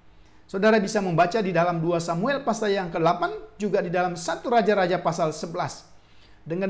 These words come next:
demikian, permusuhan yang terjadi ini sudah secara terus-menerus terjadi antara Edom, ya, dengan bangsa Israel.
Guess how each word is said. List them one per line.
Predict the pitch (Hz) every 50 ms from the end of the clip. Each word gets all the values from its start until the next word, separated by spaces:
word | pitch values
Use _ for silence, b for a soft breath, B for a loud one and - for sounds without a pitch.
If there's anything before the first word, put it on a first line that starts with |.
| 208
demikian, | 220 220 220 220 381 381 320 285 262 -
permusuhan | 240 214 214 220 220 220 214 220 302 277 226 240 247 226 214 214
yang | 214 214 208
terjadi | - - 196 165 143 254 277 330 370 370
ini | 339 311 277 262 294 349 381 381 -
sudah | - - - 262 240 233 226 233 233 233
secara | - 233 - - 220 214 220 214
terus-menerus | - 214 202 - 214 214 220 285 339 330 -
terjadi | - 226 185 175 214 214 202 214 208 190
antara | 185 180 202 185 185 190 - - -
Edom, | 294 320 302 254 240 156 147 156 214 - - - - b b b b b b b b b b b
ya, | - 151 185 - - - - - - - b b b b b b b b
dengan | 139 135 143 196 220 233 226 233 226 233 233 233 233 233 233 226 226
bangsa | 208 160 156 233 247 262 254 214 - 247 220 214 202 - -
Israel. | - 180 - - 214 208 - 180 147 123 98 -